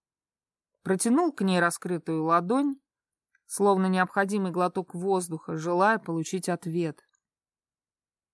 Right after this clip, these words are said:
«Я... я не хочу быть без тебя»,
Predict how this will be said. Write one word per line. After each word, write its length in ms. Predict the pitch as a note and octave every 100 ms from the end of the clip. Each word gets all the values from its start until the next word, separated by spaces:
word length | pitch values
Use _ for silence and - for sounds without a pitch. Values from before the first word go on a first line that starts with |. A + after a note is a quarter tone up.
| _
«Я... 420 | G#3+ C4 C4+ C4 _ _ _ _ _
я 280 | C4 B3 D4
не 140 | C#4
хочу 420 | C4 C#4 C#4 D#4 B3+
быть 220 | G#3 F3
без 240 | G3 -
тебя», 440 | - G3+ G3+ F3+